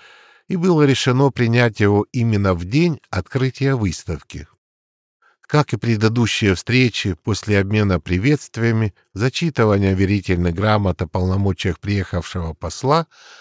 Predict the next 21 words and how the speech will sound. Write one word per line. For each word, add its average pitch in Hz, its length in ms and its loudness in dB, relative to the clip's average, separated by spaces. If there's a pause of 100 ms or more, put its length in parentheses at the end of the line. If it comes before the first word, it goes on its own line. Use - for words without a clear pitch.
(160)
император 107 580 0
сообщил, 160 720 -2 (460)
что - 320 0
внешней 139 420 2
политикой 131 640 0
занимаюсь 127 760 0
я, 98 360 2 (340)
и 98 140 -6
все 90 200 0
вопросы 120 540 0
буду 143 260 2
решать 117 540 0
именно 151 420 0
я, 80 440 -4 (580)
а 101 160 -2
император 123 560 0
своим 165 300 -2
присутствием 139 760 -2
подтверждает 107 800 -2
мои 92 160 -2
полномочия. 92 880 -2